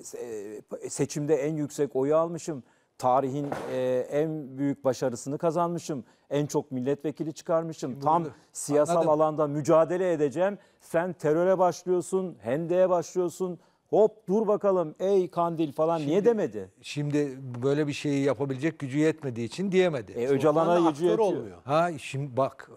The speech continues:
Speaker 2: Öcalan'a gücü yetmesi meselesi değil. Şimdi bir tane silahlı güç var. Si-, elinde silahla geliyor şehirlerde, başlıyor şeye, terör eylemlerine.
Speaker 1: Tamam, ona karşı ben halkın oyunu aldım, yüzde on üç,
Speaker 2: Ya, iyi.
Speaker 1: on dört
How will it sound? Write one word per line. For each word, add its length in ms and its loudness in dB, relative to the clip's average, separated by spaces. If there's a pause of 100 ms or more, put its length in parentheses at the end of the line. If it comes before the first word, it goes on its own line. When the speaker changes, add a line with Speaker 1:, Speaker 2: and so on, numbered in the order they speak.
Speaker 2:
Öcalan'a 500 -2
gücü 220 -4
yetmesi 640 -2
meselesi 580 -6
değil. 200 -2 (220)
Şimdi 180 -8
bir 100 -2
tane 240 2
silahlı 440 0
güç 300 -6
var. 240 -8 (420)
Si-, 220 -2
elinde 340 0
silahla 540 2
geliyor 360 -2
şehirlerde, 760 -2 (500)
başlıyor 420 0
şeye, 360 0 (280)
terör 280 0
eylemlerine. 640 -2
Speaker 1:
Tamam, 200 -12
ona 200 -2
karşı 560 0 (520)
ben 340 -2 (160)
halkın 560 -2
oyunu 380 -4
aldım, 460 -2
yüzde 260 -6
on 260 -2
üç, 100 -2
Speaker 2:
Ya, 60 0
iyi. 40 0
Speaker 1:
on 160 -4
dört 180 0